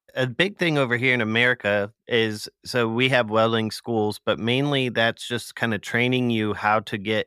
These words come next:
your foot in the door with a company. And then when you're at a company, you learn a majority of the skills you're gonna need to know as a welder. You know, it's like you get kind of your basics from school, and then you learn way more on the job. Is it the same over there?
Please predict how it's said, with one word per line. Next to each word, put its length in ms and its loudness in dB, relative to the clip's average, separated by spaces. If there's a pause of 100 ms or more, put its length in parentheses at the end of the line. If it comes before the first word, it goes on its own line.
your 140 -2
foot 260 -2
in 200 -2
the 100 -2
door 260 -2
with 240 -2
a 60 0
company. 720 -8
And 160 -2
then 140 2
when 120 0
you're 200 2
at 280 2
a 60 -2
company, 580 -6 (440)
you 140 2
learn 420 2 (180)
a 80 2
majority 600 2
of 120 -4
the 80 -4
skills 360 -2
you're 100 -4
gonna 160 -2
need 240 -2
to 40 -8
know 200 -2
as 180 -2
a 60 -8
welder. 480 -2 (120)
You 120 -12
know, 260 -8 (120)
it's 100 -16
like 280 -8 (120)
you 120 -4
get 300 0
kind 180 0
of 120 -4
your 100 -4
basics 560 -4
from 180 -6
school, 600 -6
and 180 -4
then 160 -4
you 100 -8
learn 400 -4
way 240 0
more 300 -2
on 120 -6
the 80 -14
job. 420 0
Is 160 -8
it 80 -10
the 80 -4
same 320 -2
over 200 -2
there? 320 -2